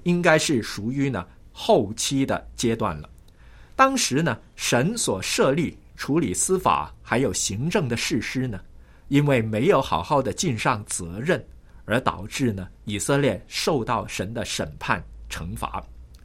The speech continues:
以致犹大地的伯利恒遭遇到旱灾带来的大饥荒。伯利恒呢，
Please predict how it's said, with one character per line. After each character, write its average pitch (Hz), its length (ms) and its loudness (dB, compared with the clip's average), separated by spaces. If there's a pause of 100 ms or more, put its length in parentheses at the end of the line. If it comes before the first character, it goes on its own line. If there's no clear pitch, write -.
(180)
以 104 180 -4
致 123 300 2 (200)
犹 117 240 0
大 165 220 2
地 123 180 -2
的 101 120 -4
伯 98 280 -8
利 156 160 -2
恒 92 360 -8 (240)
遭 202 500 2
遇 180 180 0
到 120 300 0 (200)
旱 135 260 0
灾 135 440 0
带 127 180 2
来 95 300 -6
的 101 220 -4 (100)
大 - 360 -2
饥 107 200 -4
荒。 110 260 -4 (720)
伯 190 180 4
利 294 140 4
恒 117 320 -2
呢， 165 140 -4